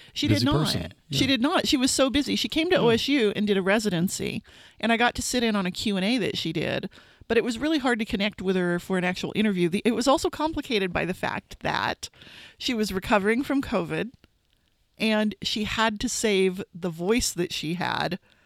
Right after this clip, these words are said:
Speaker 1: for commitments that she had made and to be able to try to rehab her voice and be ready for performances.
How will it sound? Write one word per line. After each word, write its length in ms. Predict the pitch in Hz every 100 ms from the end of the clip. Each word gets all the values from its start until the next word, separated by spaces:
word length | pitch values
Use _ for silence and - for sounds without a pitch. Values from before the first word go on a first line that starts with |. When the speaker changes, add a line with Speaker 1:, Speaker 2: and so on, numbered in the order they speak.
| _ _ _
Speaker 1:
for 280 | - 196 180
commitments 720 | - 196 233 196 - - -
that 180 | 175 -
she 180 | - 151
had 180 | 185 196
made 400 | 113 107 95 - _ _ _ _ _ _ -
and 160 | 202 208
to 60 |
be 160 | 190 185
able 160 | 170 175
to 60 |
try 180 | - 196
to 80 | 170
rehab 480 | 160 196 220 185 170
her 120 | 175
voice 340 | 147 151 160
and 100 | 165
be 100 | 160
ready 220 | 156 160
for 160 | 160 139
performances. 960 | - 156 - 156 135 147 - - -